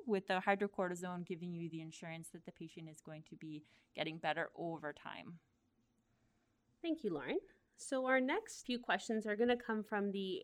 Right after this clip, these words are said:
Speaker 2: A C P online additional material. Uh, so the first question comes from the hyperkalemia module. Um, "In the instance of cardiac arrest secondary to hyperkalemia,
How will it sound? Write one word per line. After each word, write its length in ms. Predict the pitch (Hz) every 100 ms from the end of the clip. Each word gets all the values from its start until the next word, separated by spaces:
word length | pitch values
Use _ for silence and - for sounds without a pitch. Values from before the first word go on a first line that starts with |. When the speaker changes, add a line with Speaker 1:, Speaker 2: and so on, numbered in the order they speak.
| -
Speaker 2:
A 140 | 240
C 240 | 240 233
P 460 | 226 - 190 208 285 - -
online 540 | 220 226 220 226 240
additional 380 | 208 196 - 208
material. 600 | 202 202 - 160 - 359 - _ _ _ _ _ -
Uh, 240 | 220 208
so 160 | 233 254
the 40 |
first 240 | 254 311 -
question 360 | 262 269 269 254
comes 320 | 247 240 240
from 320 | - 226 220
the 280 | 208 214 208
hyperkalemia 760 | 226 233 247 240 240 214 220 247
module. 500 | 240 165 156 202 370 - _ _ _ _ _ -
Um, 240 | 185 196 -
"In 140 | 294
the 160 | 370 247
instance 340 | 285 294 277
of 80 | 262
cardiac 440 | - 214 233 240
arrest 380 | 254 170 202 -
secondary 500 | 214 226 262 233 226
to 80 | 220
hyperkalemia, 880 | 190 196 226 - 196 160 151 160